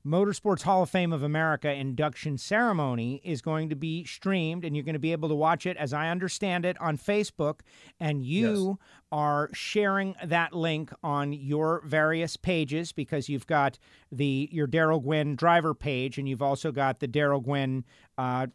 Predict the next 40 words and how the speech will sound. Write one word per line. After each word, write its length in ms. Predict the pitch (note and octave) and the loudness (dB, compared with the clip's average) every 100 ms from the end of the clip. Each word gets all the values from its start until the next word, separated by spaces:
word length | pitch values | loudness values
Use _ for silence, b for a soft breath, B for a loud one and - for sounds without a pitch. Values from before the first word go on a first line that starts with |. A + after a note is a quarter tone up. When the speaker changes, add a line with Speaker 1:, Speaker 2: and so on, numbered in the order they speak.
| - | -4
Speaker 1:
chapter 720 | F3 D#3+ - D3+ C3+ C3+ A#2+ - | 0 2 2 0 2 0 -4 -6
of 300 | B2+ B2 A2 | -4 -4 -4
the 140 | B2+ B2+ | -4 0
Mark 340 | C3 B2 - - | 0 -2 -8 -4
Bonicani 440 | C3 B2 D#3 C#3 | -4 0 0 0
Speaker 2:
Yeah. 40 | B2+ | -2
Speaker 1:
Fund 500 | - D3+ C3+ B2+ B2 _ b b b | -2 0 0 -2 -6 _ b b b
for 140 | - | -2
Speaker 2:
Yes. 100 | C3+ | 0
Speaker 1:
Paralysis 640 | D#3 D#3 F#3+ F3+ - D3 - | 4 6 6 6 4 -2 -2
page. 320 | D3+ B2+ B2 | 0 0 -2
So 80 | C3+ | -2
there's 200 | B2 - | -4 -2
two 200 | B3 C#4 | 0 0
separate 320 | C4 G#3 G3+ | 2 0 -2
pages, 380 | - C#3+ C3+ B2+ | 0 0 -2 -4
but 160 | D3 | -4
anybody 340 | D#3 A3 A3+ G#3 | -2 -2 0 0
that 140 | E3+ | 0
goes 180 | F3+ D#3 | -2 -4
to 60 | D#3 | -2
Facebook 420 | F3+ D#3+ D#3 C#3 | -2 -2 -4 -4
and 100 | B2+ | -4
just 160 | C3 | -4
types 240 | - F3 D#3+ | -2 -2 -2
in 100 | D3 | 0
Daryl 280 | D3 D#3 A#2 | 2 2 0
Gwynn 380 | C#3+ C#3+ B2 - B B | 0 0 -2 -6 B B
in 140 | D#3 C#3+ | -2 -2
the 80 | |
search 280 | B2+ F3+ C#3+ | 0 -2 -2
section, 440 | - B2 - B2 A#2 b - | -4 -4 -4 -6 -6 b 2
they're 160 | F#3+ | 4
gonna 200 | G#3+ G#3+ | 4 2
find 420 | - G3+ G3+ F#3+ | 0 0 0 0
you 320 | C#3 B2 A#2 - b b | 0 0 -2 -4 b b
and 160 | E3+ F3 | 0 2
they're 120 | F3+ | 2
gonna 180 | G3+ F3+ | 0 -2
find 480 | F#3+ E3 D#3 D#3 | 0 2 2 -2